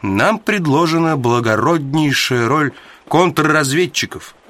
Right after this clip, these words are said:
У дверей позади скамьи, где разговаривали Тыклинский и Семенов,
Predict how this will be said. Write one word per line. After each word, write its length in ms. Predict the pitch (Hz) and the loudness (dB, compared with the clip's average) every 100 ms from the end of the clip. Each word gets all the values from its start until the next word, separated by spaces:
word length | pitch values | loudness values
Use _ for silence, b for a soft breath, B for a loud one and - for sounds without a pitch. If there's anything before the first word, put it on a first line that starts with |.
| - - _ | -20 -20 _
У 80 | - | -4
дверей 420 | 120 147 175 202 | -2 0 2 0
позади 360 | - 139 147 160 | -2 -2 0 -2
скамьи, 480 | - 151 147 165 180 | -2 0 0 0 0
где 160 | 139 | 0
разговаривали 580 | 147 131 139 165 156 151 | 0 0 0 2 0 -2
Тыклинский 640 | 139 131 139 165 - 131 | -2 -4 0 0 0 -4
и 120 | 123 123 | -4 -2
Семенов, 600 | - 143 185 180 - | 0 2 2 0 -4